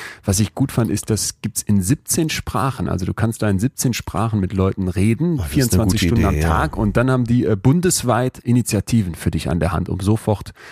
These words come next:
Speaker 1: Hilfe bereitzustellen. Und da dachte ich, okay, also, äh, es wird schnell Hilfsmöglichkeit dir angeboten, auch wenn wir alle wissen, dass die Frauenhäuser viel zu voll sind, dass man da vielleicht gut hinspenden kann. Aber der erste Schritt ist wirklich dieses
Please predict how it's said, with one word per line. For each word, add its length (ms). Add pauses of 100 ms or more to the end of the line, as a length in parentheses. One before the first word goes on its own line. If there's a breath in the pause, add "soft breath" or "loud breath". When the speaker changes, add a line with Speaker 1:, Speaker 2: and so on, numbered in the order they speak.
(100)
Speaker 1:
Hilfe 240
bereitzustellen. 800
Und 180
da 80
dachte 300
ich, 140
okay, 280
also, 300 (380 loud breath)
äh, 320
es 200
wird 180 (120)
schnell 540 (300)
Hilfsmöglichkeit 1080
dir 180
angeboten, 540
auch 160
wenn 120
wir 100
alle 220
wissen, 200
dass 100
die 120
Frauenhäuser 580
viel 200
zu 120
voll 260
sind, 120
dass 140
man 120
da 100
vielleicht 300
gut 180
hinspenden 540
kann. 280 (480 loud breath)
Aber 200
der 120
erste 240
Schritt 200
ist 160
wirklich 320
dieses 560